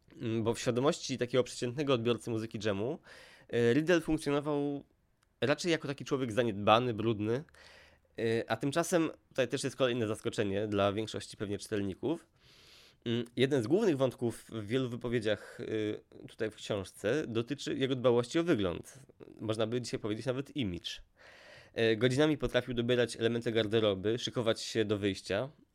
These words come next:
Był też taką, e, modową sroką. Gdy u kogoś znajomego wypatrzył element ubioru, który mu pasował, mm,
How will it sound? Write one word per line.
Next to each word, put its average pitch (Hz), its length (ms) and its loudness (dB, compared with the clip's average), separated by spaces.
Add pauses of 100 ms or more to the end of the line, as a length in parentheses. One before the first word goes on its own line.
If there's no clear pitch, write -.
(120)
Był 120 180 -2
też 139 140 -6
taką, 131 440 0 (260)
e, 120 40 -4
modową 131 380 0
sroką. 90 480 -4 (440)
Gdy 113 200 0
u 113 100 2
kogoś 131 340 0
znajomego 120 460 0
wypatrzył 113 480 -2
element 120 320 0
ubioru, 117 320 0
który 107 200 -2
mu 104 100 -4
pasował, 107 680 -4 (120)
mm, 120 320 -4